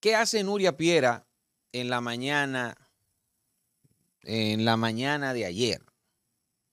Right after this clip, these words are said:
Pues llama en sus cuentas, eh, sobre, de sus medios, también su medio Nuria, que es muy,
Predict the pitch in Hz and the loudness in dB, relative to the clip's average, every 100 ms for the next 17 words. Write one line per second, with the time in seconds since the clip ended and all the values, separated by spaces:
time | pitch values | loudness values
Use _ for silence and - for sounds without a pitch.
0 | _ _ _ _ _ _ - 123 135 135 | _ _ _ _ _ _ 0 4 6 6
1 | 131 - - _ _ _ _ _ _ _ | 4 2 -2 _ _ _ _ _ _ _
2 | - 107 233 247 185 190 226 92 87 117 | -6 2 4 4 2 0 -2 -12 -14 -10
3 | - 185 160 - 120 117 127 - - _ | 0 0 0 0 2 2 -2 -12 -20 _
4 | _ _ _ _ _ _ _ _ _ _ | _ _ _ _ _ _ _ _ _ _
5 | - 90 87 87 98 95 85 92 95 87 | -12 -6 -6 -4 -2 -4 -4 -10 -12 -4
6 | 127 165 151 131 123 120 - 92 113 139 | 2 4 4 2 2 0 -4 -8 -4 -4
7 | 95 104 127 113 113 165 143 120 120 82 | -4 -2 0 0 0 2 4 2 2 -4
8 | 92 98 113 117 107 95 | -6 -4 -2 0 0 -4